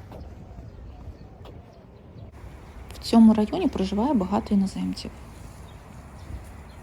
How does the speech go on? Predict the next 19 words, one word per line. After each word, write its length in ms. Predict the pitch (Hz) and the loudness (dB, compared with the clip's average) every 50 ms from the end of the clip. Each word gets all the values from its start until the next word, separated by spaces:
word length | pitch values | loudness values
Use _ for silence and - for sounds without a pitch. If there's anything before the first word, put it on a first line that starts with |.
| - - - - - - - - - - - - - - - - - - - - - - - - - - - - - - - - - - - - - - - - - | -14 -14 -14 -16 -16 -18 -18 -16 -16 -16 -16 -16 -16 -12 -8 -6 -6 -4 -4 -6 -8 -8 -10 -10 -10 -10 -8 -10 -10 -12 -12 -12 -10 -10 -10 -10 -12 -12 -12 -12 -12
Сьогодні 460 | - - - 220 214 220 220 220 220 208 | -12 -6 -6 -2 0 0 0 2 2 0
ходила 460 | - - 196 202 202 208 196 190 185 | 2 0 0 0 -2 -2 -2 -4 -4
до 300 | 180 190 202 196 196 196 | -4 -4 -4 -4 -4 -4
стоматолога. 840 | - - - 214 214 202 - - 277 285 311 302 277 262 262 254 262 269 - - - - - - - | -6 -4 -4 -2 -2 -2 -2 -2 -2 -2 0 -2 0 2 4 4 4 2 -2 -6 -8 -8 -8 -2 0
Якщо 360 | 190 180 196 - - - 254 | 2 2 2 2 2 4 6
вам 140 | 247 247 226 | 8 8 8
цікава 440 | - - 220 - - 214 196 190 180 | 6 2 0 2 2 2 4 4 2
інформація 640 | 190 202 202 - 202 202 190 180 180 - - - - | 2 2 2 4 6 6 6 6 4 0 -2 -6 -2
про 100 | - 202 | 0 0
ціни, 420 | 202 - - - 262 339 349 269 185 - - - - - - - - - | 0 0 0 2 2 6 6 6 4 4 0 -6 -8 -8 -8 -4 -4 -2
то 60 | 208 | 0
пишіть 500 | - - 220 220 - - 247 277 - - | 2 2 2 2 2 0 0 2 2 0
у 40 | 202 | 0
коментарях, 580 | - - 196 196 196 - 208 202 226 262 285 - - - | 4 4 4 4 4 2 2 4 6 4 4 4 0 -2
і 40 | 202 | 2
я 160 | 196 214 233 | 4 4 4
зніму 260 | 226 208 190 202 214 | 4 4 6 6 6
окреме 400 | 208 202 - - 196 196 190 185 | 6 4 2 4 4 4 4 4
відео. 280 | 180 - - - - | 2 0 -2 -2 0